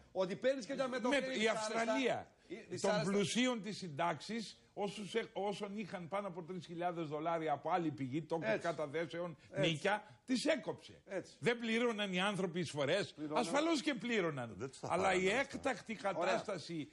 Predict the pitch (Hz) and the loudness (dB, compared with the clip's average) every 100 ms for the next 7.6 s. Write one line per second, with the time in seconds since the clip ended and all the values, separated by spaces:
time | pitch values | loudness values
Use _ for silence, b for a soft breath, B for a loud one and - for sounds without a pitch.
0 | - 127 151 - 170 185 110 90 85 80 | -6 -6 -2 0 2 4 2 0 -2 -4
1 | 90 95 135 143 - 143 - 185 123 147 | -4 -6 -6 -6 0 2 4 2 0 0
2 | 139 156 190 - 156 143 123 107 107 98 | 2 2 0 -2 -4 -2 -4 -2 -2 0
3 | 101 120 143 120 104 110 127 147 147 143 | 0 0 -2 -4 -6 -4 -2 0 2 2
4 | 185 190 202 185 143 147 - 180 - - | 0 0 0 0 2 4 4 4 4 4
5 | 214 196 156 120 170 208 202 170 269 269 | 2 0 -2 0 2 2 2 2 0 0
6 | 262 254 254 262 254 277 285 202 208 - | -2 0 0 2 2 2 2 0 -4 -4
7 | - 175 165 170 117 | -2 2 2 0 -6